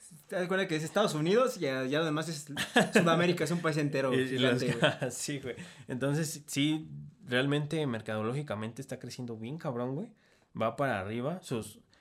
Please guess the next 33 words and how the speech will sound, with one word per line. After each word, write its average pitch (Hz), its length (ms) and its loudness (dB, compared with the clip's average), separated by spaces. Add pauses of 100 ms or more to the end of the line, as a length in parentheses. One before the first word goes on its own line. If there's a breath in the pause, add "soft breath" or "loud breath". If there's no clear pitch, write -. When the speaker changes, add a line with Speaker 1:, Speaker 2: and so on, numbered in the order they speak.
Speaker 2:
ya 135 140 2
si 139 80 -2
juegas 147 220 2
Fortnite 135 360 0
ahí 143 140 0
en 147 80 0
el, 139 160 0
en 104 180 -4
el 110 100 -6
carrito 120 300 -6
ya 123 140 -2
puedes 131 160 -6
escuchar - 260 -6
sus 120 160 -6
rolas, 123 380 0
güey. 160 120 -4
Speaker 1:
Sí, 226 60 0
o - 20 0
sea, 151 120 2
ya 190 260 2
de 202 80 0
entrada, 175 320 0
si 143 60 -2
estás 170 260 -4
en 170 160 -2
un 147 80 -2
juego 170 220 -4
como 127 260 -6
Fortnite, 147 460 -2
si 139 80 -6
ya 147 80 0
estás 156 320 -4
en 127 720 -4